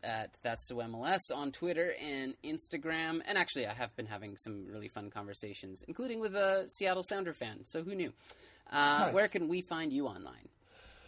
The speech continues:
Speaker 2: You can find me online at Team Bates, w w w dot team hyphen bates dot com. I am an editor for Howler Magazine, what a howler dot com, and you can find this show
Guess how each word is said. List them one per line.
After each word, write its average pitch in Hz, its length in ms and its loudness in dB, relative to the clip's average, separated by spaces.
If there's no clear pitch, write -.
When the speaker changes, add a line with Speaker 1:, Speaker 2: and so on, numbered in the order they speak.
Speaker 2:
You 370 80 6
can - 60 4
find 233 160 8
me 190 40 2
online 175 300 6
at 247 360 4
Team 143 480 -4
Bates, - 520 4
w 147 280 0
w 139 140 0
w 160 220 4
dot 135 220 0
team 214 240 -2
hyphen 160 400 -4
bates 180 260 -2
dot 113 200 -10
com. 151 460 0
I 123 100 -6
am 127 100 -4
an 123 80 -2
editor 131 240 -2
for 123 160 -8
Howler 131 240 0
Magazine, 147 460 -4
what 113 100 -8
a - 60 -12
howler 208 240 4
dot 185 180 2
com, 156 360 -2
and 127 160 -4
you 123 140 -4
can 123 240 -10
find 127 400 -4
this 226 120 6
show 143 380 4